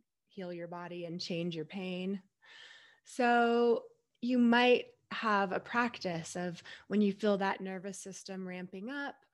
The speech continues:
physiologically with your body, learning how to calm yourself, and then also having some affirmative thoughts that you say to yourself, like, "I'm safe. I am always safe.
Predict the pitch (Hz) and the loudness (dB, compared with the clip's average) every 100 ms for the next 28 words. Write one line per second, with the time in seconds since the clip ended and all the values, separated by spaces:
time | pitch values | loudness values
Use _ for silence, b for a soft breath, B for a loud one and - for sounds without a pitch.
0 | b b b b _ _ _ _ _ - | b b b b _ _ _ _ _ -20
1 | - 220 190 196 214 233 208 226 240 220 | -10 -8 -4 -4 -4 -4 -6 -8 -4 0
2 | 226 226 202 175 180 170 226 226 226 226 | 2 0 -4 -8 -8 -8 -4 0 2 2
3 | 226 214 _ _ _ 180 185 180 175 165 | 0 -6 _ _ _ -14 -10 -10 -10 -14
4 | - 277 277 269 254 - 220 226 220 233 | -14 -10 -6 -4 -6 -8 -10 -10 -4 -2
5 | 233 - 220 240 - 247 240 233 B B | -2 -2 -2 -2 -2 -2 -2 -4 B B
6 | - 220 214 214 208 190 202 190 190 185 | -6 -4 -2 -2 -4 -6 -6 -4 -2 -4
7 | 185 _ - 214 220 214 208 185 - 180 | -8 _ -10 -4 -2 0 -2 -4 -4 -4
8 | - - - - 196 202 247 269 277 208 | -4 -8 -8 -6 -6 -6 -4 -4 -2 -4
9 | 180 170 - - - - 165 160 - 160 | -6 -8 -14 -16 -16 -16 -16 -16 -16 -14
10 | 165 165 - 247 240 170 - - - _ | -12 -14 -10 -6 -6 -8 -14 -20 -20 _
11 | _ _ _ - 196 190 190 196 - - | _ _ _ -8 -6 -4 -4 -4 -8 -6
12 | 214 233 208 175 170 165 160 156 - - | -4 -2 -4 -4 -8 -4 -6 -6 -10 -10
13 | - - - - - | -12 -14 -20 -20 -20